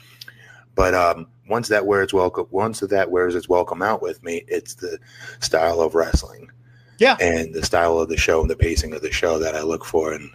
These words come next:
Speaker 1: it always leaves me wanting more, usually.
Speaker 2: Well, so to make the geeky comparison to comic books, to
Speaker 1: Oh,
Speaker 2: me, it
Speaker 1: boy.
Speaker 2: reminds me of what I loved about comic books as a kid.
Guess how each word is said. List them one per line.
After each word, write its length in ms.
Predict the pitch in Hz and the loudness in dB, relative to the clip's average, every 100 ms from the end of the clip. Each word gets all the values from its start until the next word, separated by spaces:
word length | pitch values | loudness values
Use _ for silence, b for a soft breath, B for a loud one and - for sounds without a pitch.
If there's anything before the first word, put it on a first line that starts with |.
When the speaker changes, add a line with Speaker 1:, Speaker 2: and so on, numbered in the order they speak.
| - | -6
Speaker 1:
it 80 | 87 | 0
always 340 | 85 87 82 - - | 4 2 0 -10 -12
leaves 240 | 82 85 80 | -2 -2 0
me 260 | 82 80 - - | -4 -4 -8 0
wanting 280 | 87 85 82 | 2 2 2
more, 220 | 92 82 | 2 2
usually. 440 | 80 98 92 82 - - - - b b b | 2 2 4 2 -2 -16 -20 -20 b b b
Speaker 2:
Well, 300 | 202 247 - - | 2 2 -2 -12
so 180 | 185 226 | 2 4
to 80 | 220 | 4
make 200 | 269 - | 2 4
the 300 | 196 170 - - - 175 - | 4 2 -2 -20 -20 -20 -6
geeky 340 | 220 226 233 | -4 -2 0
comparison 560 | 208 165 180 185 - 151 | 0 2 4 4 2 -8
to 60 | |
comic 400 | 139 180 180 156 120 | -4 -2 -2 -4 -4
books, 400 | 131 - - - _ _ - | -6 -6 -14 -16 _ _ -6
to 60 | |
Speaker 1:
Oh, 40 | 175 | 0
Speaker 2:
me, 180 | 214 285 | 2 4
it 60 | |
Speaker 1:
boy. 60 | 240 | 6
Speaker 2:
reminds 260 | 208 202 170 | 6 6 6
me 60 | |
of 120 | 185 | 6
what 120 | 185 170 | 6 6
I 40 | |
loved 220 | 156 156 | 4 4
about 180 | 156 151 | 4 4
comic 300 | 156 165 156 | 0 -2 -4
books 220 | 156 - | -8 -8
as 100 | 127 | -12
a 40 | 127 | -12
kid. 480 | - 185 147 139 | -2 2 2 0